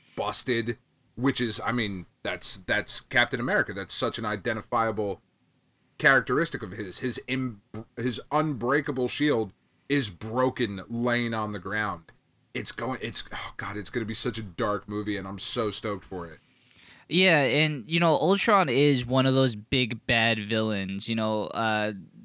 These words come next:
Speaker 2: not, not too long ago, he had this whole, uh, uh, uh, what was it? The, uh, the whole comic, uh,
Speaker 1: Mm-hmm.
Speaker 2: line that just, uh, came out. What was it? Last year, I think, probably?
Speaker 1: Yeah, the, uh, the, uh, ah, God, I think it was two years ago now at this point, the Age of Ultron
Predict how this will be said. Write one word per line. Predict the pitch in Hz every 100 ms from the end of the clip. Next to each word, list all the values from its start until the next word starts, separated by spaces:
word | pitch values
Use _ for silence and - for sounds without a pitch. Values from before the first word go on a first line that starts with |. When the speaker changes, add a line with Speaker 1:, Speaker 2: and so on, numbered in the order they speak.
| -
Speaker 2:
not, | 135 127
not | 127 139 -
too | 156 147
long | 127 117
ago, | 110 110 110
he | 104 117
had | 120 113
this | 110
whole, | - 113 117 117 107
uh, | 101 98 95 - _ _ - - _ _ -
uh, | 120 110 107 104 95 78 _ - 117
uh, | 123
what | 123
was | 113 107
it? | 98
The, | 117 113
uh, | 110
the | 120
whole | 139
comic, | - 135 160 123
uh, | 120 104 98 92 107 _ -
Speaker 1:
Mm-hmm. | 131 127 127
Speaker 2:
line | 127 117
that | 113 110
just, | 117 -
uh, | 117 110
came | 123 113
out. |
What | 120
was | 123 101
it? |
Last | 95 120 -
year, | 190
I | 208
think, | 214 226 - _
probably? | 214 208 220 208 _ _
Speaker 1:
Yeah, | 135 143 123
the, | 123 123
uh, | 120
the, | 107 117 113 98
uh, | 120 117 113 107 -
ah, | - -
God, | 107 120
I | 95
think | 120
it |
was | 117 -
two | 107
years | 117 95
ago | 90 95
now | 92 92
at | 87
this | 95
point, | - 101 92
the | 104 101
Age | 107 113
of | 101 107
Ultron | 107 117 98 95